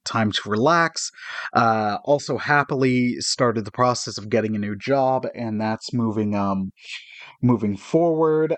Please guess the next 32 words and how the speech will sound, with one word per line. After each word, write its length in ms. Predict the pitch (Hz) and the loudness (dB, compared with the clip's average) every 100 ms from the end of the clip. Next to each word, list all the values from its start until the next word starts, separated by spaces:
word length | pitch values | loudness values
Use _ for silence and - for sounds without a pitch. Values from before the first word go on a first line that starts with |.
| - | -2
Um, 760 | 127 120 117 117 113 113 113 - - | 0 2 2 0 0 -2 -6 -6 0
<laughs> 1300 | 220 - _ - _ _ _ _ 196 180 - - - | 0 -2 _ -20 _ _ _ _ 0 0 -4 -14 -2
sorry, 240 | 240 196 | 2 4
if 100 | 151 | 2
I 60 | 151 | -2
seem 280 | - 262 349 - - | 0 0 0 -4 -20
<laughs> 200 | - - | -6 -4
a 60 | - | 2
little 160 | 233 - 170 | 0 0 -4
distracted, 760 | 160 156 - 143 170 170 127 123 | 0 0 2 2 2 2 -2 -2
it's 240 | 131 123 131 | -4 -6 -4
'cause 400 | - - 127 - - - - - 131 | 0 0 -2 -12 -12 -10 -8 -4 0
Jill 320 | 117 165 175 | 4 4 4
is 200 | 135 - | 2 0
texting 480 | 156 170 - 131 113 | 0 0 0 -2 0
me, 260 | 101 101 101 - _ _ | 0 -2 -6 -20 _ _
and 480 | 185 117 170 143 135 | -2 0 -4 -2 0
it's 320 | - - 123 - _ | -2 -4 -10 -12 _
quite 380 | 120 123 127 - | 2 2 -2 -14
<laughs> 60 | - | -2
funny. 680 | 175 - 226 - 262 - - 247 - - _ - - _ _ - 240 233 | 0 0 -2 -2 -4 -6 -2 -2 -4 -10 _ -4 -4 _ _ 0 0 4
Um, 560 | 147 160 165 165 156 160 _ 185 | 4 6 4 2 -4 -12 _ -2
so 320 | - 254 143 | 4 4 4
I'm 100 | 185 | 0
gonna 220 | 320 359 | 2 2
hop 220 | 262 220 202 | 4 2 2
in 180 | 180 151 | 0 -2
today, 420 | 151 131 127 123 - - | 0 2 4 2 -2 -8
today's 520 | - 127 117 117 113 | -2 2 2 2 0
episode, 600 | 113 - - 110 101 101 | -4 -6 -6 -4 -4 0
which, 280 | 127 127 156 | 0 0 0
uh, 280 | 143 135 | 2 2